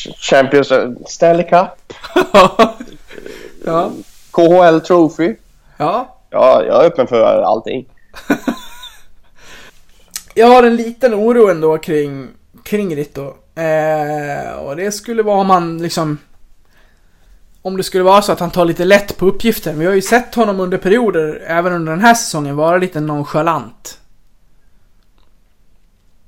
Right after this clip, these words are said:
Speaker 1: Ja, nej, men det, han är ju, han har ju liksom... Det, det, det, han är ju lite en humörspelare, så det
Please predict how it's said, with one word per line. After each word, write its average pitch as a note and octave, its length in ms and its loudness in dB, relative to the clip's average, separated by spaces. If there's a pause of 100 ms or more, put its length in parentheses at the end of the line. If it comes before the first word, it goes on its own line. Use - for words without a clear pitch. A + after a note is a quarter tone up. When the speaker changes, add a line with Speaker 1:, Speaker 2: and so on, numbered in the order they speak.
(760)
Speaker 1:
Ja, B2+ 540 4
nej, C3+ 100 -2
men C#3+ 100 -4
det, D3+ 120 0
han D3+ 180 2
är D#3 80 0
ju, D3 420 -4 (920)
han C3+ 220 -4
har E3 160 6
ju D3 80 4
liksom... A#2 500 -6 (2250)
Det, B2+ 260 4
det, D3 440 6
det, C3+ 100 -2
han D#3+ 180 2
är F3 60 6
ju F3 100 4
lite C#3 240 -2
en A#2+ 100 0
humörspelare, A#2+ 540 2
så A#2+ 100 -4
det C3 140 -2